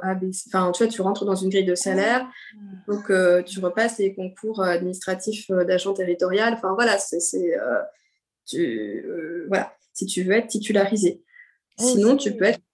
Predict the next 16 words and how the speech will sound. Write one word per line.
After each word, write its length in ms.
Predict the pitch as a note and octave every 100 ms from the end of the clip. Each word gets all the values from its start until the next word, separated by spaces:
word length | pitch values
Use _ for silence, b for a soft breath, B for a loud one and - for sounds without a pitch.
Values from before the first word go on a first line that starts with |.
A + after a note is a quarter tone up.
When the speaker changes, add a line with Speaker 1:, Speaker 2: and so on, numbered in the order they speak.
| _ _ -
Speaker 1:
titulaire. 260 | F#3+ F3 F#3 - _ - -
Donc, 120 | F#3+
tu 120 | F#3+
vois, 140 | A3+ A#3+
c'est, 300 | - F#3+ F#3+
c'est 180 | - G3
vraiment 260 | G3 B3+
des 160 | C4 A3+
contrats 380 | A3+ A3+ B3+ C#4
qui 160 | -
sont 180 | G#3+ B3
un 80 | A#3
peu 140 | A3+
bizarres, 600 | G#3+ G3 F#3+ A3 F#4+ - - -
Speaker 2:
Mm. 60 | G#3
Speaker 1:
euh, 800 | G3 F#3+ F#3+ - - G2 -